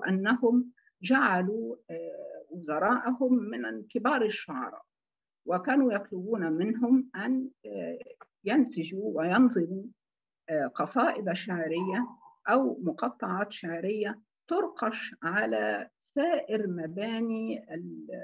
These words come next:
آه، المملكة الغرناطية، لا ما تحصر أبدا في القصور، إنما أيضا في الأبراج وفي المدارس، وحتى على الأثواب، على الفرش وال-، والأثاث،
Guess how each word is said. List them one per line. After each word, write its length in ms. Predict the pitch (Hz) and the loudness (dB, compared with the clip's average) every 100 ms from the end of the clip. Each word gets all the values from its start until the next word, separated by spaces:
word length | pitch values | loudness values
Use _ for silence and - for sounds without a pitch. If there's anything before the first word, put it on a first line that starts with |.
| - - - - - _ _ _ _ | -12 -16 -18 -20 -20 _ _ _ _
آه، 340 | 156 151 143 - | -4 -2 -2 -4
المملكة 800 | 151 160 170 175 240 202 165 131 | -2 0 0 0 0 0 -2 -4
الغرناطية، 920 | 160 156 160 196 165 226 - - - | -4 -4 -4 -2 -2 -4 -6 -8 -6
لا 520 | 269 110 220 - - - _ _ _ _ | -2 0 0 -2 -8 -14 _ _ _ _
ما 140 | - - _ _ _ _ _ | -8 -8 _ _ _ _ _
تحصر 380 | 240 240 - 240 - | -8 -6 -2 0 2
أبدا 460 | 240 254 226 233 226 | 2 2 4 2 0
في 380 | - 226 247 - | -6 -4 -4 -4
القصور، 580 | 277 - _ - 269 302 _ _ _ _ _ | -10 -10 _ -4 -2 -4 _ _ _ _ _
إنما 320 | 139 165 147 202 | -2 0 0 0
أيضا 260 | 214 196 | 0 0
في 140 | 202 247 | -2 -4
الأبراج 680 | - 190 196 196 254 262 - _ | -4 -6 -2 0 0 0 -4 _
وفي 260 | - - - | -20 -18 -10
المدارس، 720 | 175 208 208 226 240 240 - _ _ _ _ _ | -4 -2 2 4 4 2 -2 _ _ _ _ _
وحتى 1200 | 190 208 226 220 - 170 151 135 - - 202 - | -2 2 2 0 -4 -8 -6 -6 -6 -4 -4 2
على 240 | 208 226 226 | 2 4 2
الأثواب، 680 | - - - 220 240 226 - _ 135 | 0 -6 -4 0 0 -2 -8 _ -8
على 220 | 143 170 | -4 -2
الفرش 540 | 220 - 240 240 - | -2 2 2 2 0
وال-، 520 | 196 196 208 208 196 | -4 -4 -6 -6 -2
والأثاث، 640 | 190 185 - 220 - 226 | 0 0 0 -2 0 0